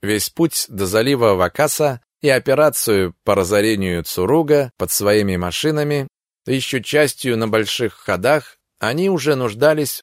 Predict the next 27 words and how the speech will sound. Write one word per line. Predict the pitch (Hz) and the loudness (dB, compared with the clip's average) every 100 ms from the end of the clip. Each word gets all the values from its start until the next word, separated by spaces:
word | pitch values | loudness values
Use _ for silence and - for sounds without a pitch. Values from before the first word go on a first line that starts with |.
| _ | _
в | - | -16
пополнении | - 92 101 107 127 123 110 | -8 -4 -2 -2 -2 -4 -4
запасов | 87 95 110 107 - 90 - | -2 -2 -2 -2 -2 -8 -6
угля | 98 85 90 123 120 - | -6 -4 0 0 -2 -6
и | 95 | -2
воды. | 101 80 65 57 _ _ _ _ _ - | -2 -2 -10 -12 _ _ _ _ _ -6
Причем | 113 120 - 170 175 | -2 -2 0 0 -2
крайне | - 117 143 147 151 | 0 0 2 0 -2
желательно | 117 117 113 123 135 123 117 | 0 0 2 0 -2 -4 -2
в | 98 | -4
условиях | 101 117 110 98 90 - | -4 0 0 2 -2 -4
базы | 78 101 123 117 123 - _ _ - | -2 0 0 -2 -6 -8 _ _ -8
или | 147 147 | -6 -4
хотя | - 117 139 | -2 -2 0
бы | 127 110 | 0 0
закрытой | 95 - 110 113 101 | -2 -2 -2 0 -2
бухты. | 80 78 76 - - 55 _ _ _ _ _ _ _ _ | -4 -4 -6 -8 -16 -18 _ _ _ _ _ _ _ _
Штормовая | - - 117 127 135 147 127 | -8 -2 0 2 2 2 2
погрузка | 113 101 120 151 - 85 69 - _ _ - | 0 0 0 0 -2 -4 -6 -12 _ _ -4
в | 101 | -2
открытом | - - 107 92 92 | -2 0 0 0 -2
море | 98 147 156 127 | 0 2 2 2
могла | 110 107 139 139 | -2 0 0 0
серьезно | - 117 95 120 131 117 | -2 -4 0 0 -2 -4
сказаться | 107 - 82 90 104 - 107 | -6 -4 -4 -2 -2 -4 -8
на | 113 107 | -6 -8
целостности | - - 147 143 120 - 123 - - 123 | -8 -2 0 2 0 -4 -8 -8 -10 -10